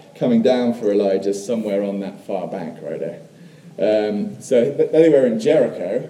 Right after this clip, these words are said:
um, which I'm sure didn't look as green then as it does now. Um, and, uh, and God was saying to them by bringing them here to Jericho,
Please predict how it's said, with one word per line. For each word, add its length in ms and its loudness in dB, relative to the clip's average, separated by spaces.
um, 460 -6
which 260 -16
I'm 100 -6
sure 200 -2
didn't 200 -6
look 140 -8
as 180 -12
green 360 -8
then 200 -6
as 120 -12
it 100 -18
does 200 -8
now. 240 -6
Um, 680 4
and, 480 2
uh, 540 2
and 280 -6
God 200 4
was 140 -2
saying 240 2
to 80 -10
them 120 -6
by 140 -4
bringing 280 0
them 100 -4
here 140 -6
to 140 -14
Jericho, 720 -4